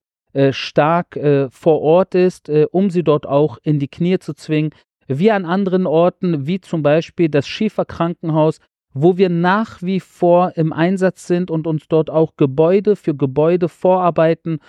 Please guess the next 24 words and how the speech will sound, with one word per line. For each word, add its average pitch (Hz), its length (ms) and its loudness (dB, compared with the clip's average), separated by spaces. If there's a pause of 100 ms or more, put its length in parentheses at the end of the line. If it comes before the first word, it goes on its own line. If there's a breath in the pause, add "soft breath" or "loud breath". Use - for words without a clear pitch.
(280 soft breath)
und 156 240 0
dort 185 240 4
mittlerweile 175 720 2
auch, 160 320 0
äh, 147 280 2
immer 208 300 2
mehr 170 340 -2
Terroristen 151 680 -4
eliminieren 151 840 0
und 160 400 -4
verhaften 185 800 -2 (680)
und 254 420 0
auch 196 340 0
eine 175 420 -2 (160)
Unmenge 208 640 0
an 143 260 0
Waffen, 190 560 -2
äh, 156 260 2
mittlerweile, 165 880 2 (380 soft breath)
äh, 151 100 4
lokalisieren 185 1120 2
und, 160 440 -2
äh, 147 160 4
sicherstellen, 170 840 0